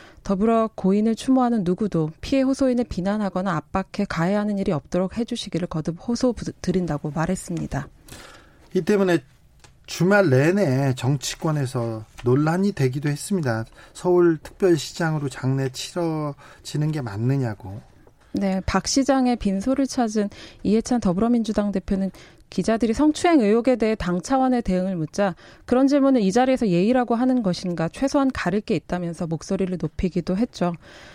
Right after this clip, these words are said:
Speaker 1: 민주당 내에선 추후 어떤 공방이 있더라도 일단은 추모와 애도가 먼저라는 분위기입니다.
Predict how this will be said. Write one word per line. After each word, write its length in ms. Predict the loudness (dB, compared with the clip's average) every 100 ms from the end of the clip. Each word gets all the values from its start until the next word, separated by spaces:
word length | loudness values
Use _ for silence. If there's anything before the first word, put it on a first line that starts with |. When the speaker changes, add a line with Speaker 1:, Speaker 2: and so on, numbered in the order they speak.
| -10
Speaker 1:
민주당 420 | 0 2 4 4
내에선 320 | 4 2 2 -2
추후 320 | 0 2 4
어떤 300 | 2 0 0
공방이 440 | -2 2 2 2
있더라도 420 | 0 2 0 2 0
일단은 420 | 2 0 0 -2
추모와 600 | -2 2 4 4 2 0 0
애도가 480 | -2 0 -2 -2 -4
먼저라는 520 | -2 -2 -2 0 -2 -2
분위기입니다. 680 | -2 0 0 0 0 -4